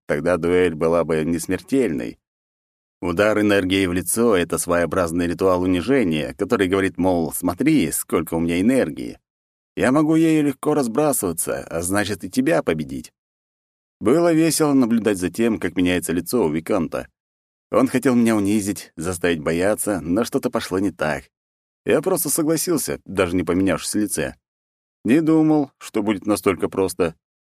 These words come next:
Ехал сюда, чтобы забрать Викторию, а получается, смогу завершить сразу два дела. Люблю, когда так.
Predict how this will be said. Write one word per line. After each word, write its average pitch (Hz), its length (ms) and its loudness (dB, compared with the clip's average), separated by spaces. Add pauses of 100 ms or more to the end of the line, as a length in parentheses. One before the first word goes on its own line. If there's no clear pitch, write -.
(140)
Ехал 113 380 2
сюда, 104 300 0
чтобы 87 240 -4
забрать 87 320 -2
Викторию, 110 540 -2 (200)
а - 100 -6
получается, 123 440 0
смогу 107 360 0
завершить 101 420 0
сразу 107 320 0
два 139 160 0
дела. 131 400 -2 (300)
Люблю, 87 400 0
когда 78 320 -6
так. - 260 -8